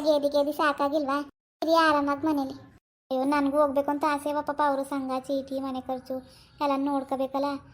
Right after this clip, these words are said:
ನಂದು ಯಾವ್ದ್ಕಾರ ಆಯ್ತದೆ ಅಂತ ಹೋಗದ ಅನ್ಕೊಂಡಿವ್ನಿ. ಅದೇ ಅವ್ರು ಹೋಗಕ್ಕೆ ಬಿಡಕ್ಕಿಲ್ಲ.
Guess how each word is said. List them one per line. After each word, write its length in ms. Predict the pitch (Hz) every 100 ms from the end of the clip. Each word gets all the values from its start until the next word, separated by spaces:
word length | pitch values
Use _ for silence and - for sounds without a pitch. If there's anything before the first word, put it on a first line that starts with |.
| - -
ನಂದು 220 | 311 302
ಯಾವ್ದ್ಕಾರ 320 | 302 285 285 285
ಆಯ್ತದೆ 280 | 277 277 277
ಅಂತ 120 | 277
ಹೋಗದ 220 | 294 269
ಅನ್ಕೊಂಡಿವ್ನಿ. 640 | 277 277 277 277 294 311 285 - _ _ _
ಅದೇ 140 | 294 294
ಅವ್ರು 200 | 311 320
ಹೋಗಕ್ಕೆ 280 | 302 294 285
ಬಿಡಕ್ಕಿಲ್ಲ. 440 | 285 262 269 262